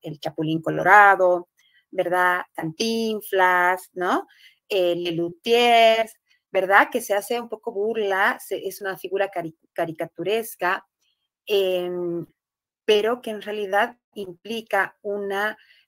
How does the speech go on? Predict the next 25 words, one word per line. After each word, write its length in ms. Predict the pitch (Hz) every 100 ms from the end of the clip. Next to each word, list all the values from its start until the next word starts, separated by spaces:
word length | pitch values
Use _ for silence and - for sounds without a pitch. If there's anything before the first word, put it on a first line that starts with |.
| _
eh, 420 | 190 175 170 165 _ _
eh, 240 | 180 170 -
un, 180 | 202 202
un 140 | 214
sufrimiento 680 | 214 - 175 180 180 170 160
en 100 | 160
el 140 | 151 151
cuerpo, 340 | 147 147 _ _ _
¿no? 240 | 160 190 392
O 60 | - _ _
sea, 240 | - - _ _ -
evidentemente, 760 | - 165 180 185 196 190 175 165
la, 180 | - - - - - _
cuando, 400 | - 156 156 - _ -
cuando, 480 | 160 156 151 151 _ _ _ _ _
digamos, 360 | - 180 175 170
en 120 | 175
la, 120 | 175 -
en 240 | 160 143 -
la 140 | -
caricatura 760 | 165 160 156 165 220 226 233 240
es, 220 | 175 -
es 180 | - 170
gracioso, 720 | 170 156 160 208 190 175 160 147
pero 300 | 180 170